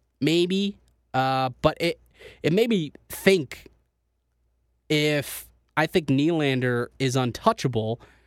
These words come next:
and I don't think he is. You know, the other night, and Grant, he played, actually pre-, played pretty well tonight, coming off of a game where he was benched for the, the latter half of the third period.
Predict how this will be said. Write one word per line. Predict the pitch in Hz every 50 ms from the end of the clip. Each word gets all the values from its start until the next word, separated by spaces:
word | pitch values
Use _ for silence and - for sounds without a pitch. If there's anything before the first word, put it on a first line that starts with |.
| _ _ _ _ _ _ _ _ _ _ _ _ _ -
and | 131 131
I | 127 135
don't | 131 - 135 151 190 214
think | - 262 - -
he | 147 123 127 123
is. | 107 - - - - - - - _ _ _ _ _ _ _ _ _ _ _ -
You | 127 127
know, | 123 127 123 123 123 123 - - _ _ _ _ _ _ _ -
the | 120 139 151
other | 180 220 247
night, | 220 175 170 170 165 170 - - _ _ _ _ _ -
and | 160 160 156 -
Grant, | - 208 220 - -
he | - 190 233
played, | - - 277 262 247 165 - _ _ _ - -
actually | 165 170 180 - 180 160 151 - _ _ _ _ _
pre-, | - - 254 254
played | 220 - 247 240 208 -
pretty | - 208 196
well | 165 156 156 156 147
tonight, | - - 135 127 127 127 127 135 - - - - _ _ _ _
coming | - 143 135 135 131
off | 131 131 127 - -
of | 131
a | 123
game | 117 120 123 123 127 127 123
where | 123 120
he | 117 127 120
was | 113 113 107 -
benched | - 123 110 - 113 107 113 139 139 - - - - - _ _ _ _ _
for | _ - 139 135 135 135 131 131 131 131 131
the, | 131 135 135 131 131 131 131 131 131 127 -
the | 139 131 135 131
latter | 131 131 131 135 131 135 127
half | 123 139 139 143 - - -
of | 143 135
the | 131 127
third | 120 - - 139 135 135 -
period. | - 147 143 143 147 151 156 165 -